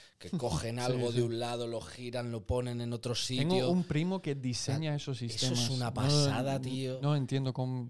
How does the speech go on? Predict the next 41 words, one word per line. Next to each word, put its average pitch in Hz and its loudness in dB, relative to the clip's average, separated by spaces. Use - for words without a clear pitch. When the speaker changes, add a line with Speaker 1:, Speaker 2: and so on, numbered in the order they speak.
Speaker 2:
bueno, 123 -2
bueno, 120 2
sí, 127 -4
Speaker 1:
Dile 139 0
Speaker 2:
sí, 127 4
Speaker 1:
que, 113 0
Speaker 2:
sí. 123 -2
Speaker 1:
dile, 143 4
por 147 2
favor, 147 6
de 147 2
mi 135 0
parte 143 0
que 143 0
me 135 -2
construya 135 0
un 135 0
Robocop, 110 -2
¿vale? 220 0
Speaker 2:
<laughs> - -10
Speaker 1:
Y 135 4
pensando 127 0
en 190 2
eso, - -2
realmente, 156 2
si 123 -2
tú 120 -6
tienes 147 -2
dos 135 0
brazos 131 -4
articulados 120 -2
de 117 -4
ese, 107 -4
de 101 -10
ese 113 -6
estilo 113 -4
o 87 -6
un 110 -4
motor 107 -2
Speaker 2:
Ujú. 127 -2
Speaker 1:
y, 131 0